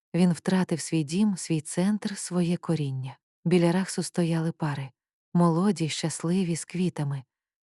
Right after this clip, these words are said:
І він раптом зрозумів, що стоїть тут один, із тінню за спиною. Його колись теж чекала Надя біля цих дверей, у короткому пальті, з тремтячими руками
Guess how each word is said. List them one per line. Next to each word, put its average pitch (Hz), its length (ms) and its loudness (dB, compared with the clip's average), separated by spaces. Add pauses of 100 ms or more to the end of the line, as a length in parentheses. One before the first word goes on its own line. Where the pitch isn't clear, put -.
(120)
І 185 100 4
він 180 180 6
раптом 190 360 2
зрозумів, 175 520 2
що - 200 -4
стоїть 180 480 -2
тут 208 260 -4
один, 165 440 0 (460)
із 175 160 0
тінню 180 360 2
за 185 120 0
спиною. 143 600 -4 (580)
Його 175 280 4
колись 180 340 2
теж 233 300 0
чекала 156 460 0
Надя 156 280 0
біля 156 200 0
цих 156 240 -4
дверей, 156 460 -2 (460)
у 185 80 2
короткому 175 640 2
пальті, 180 640 -2
з - 120 -14
тремтячими 170 680 0
руками 175 520 0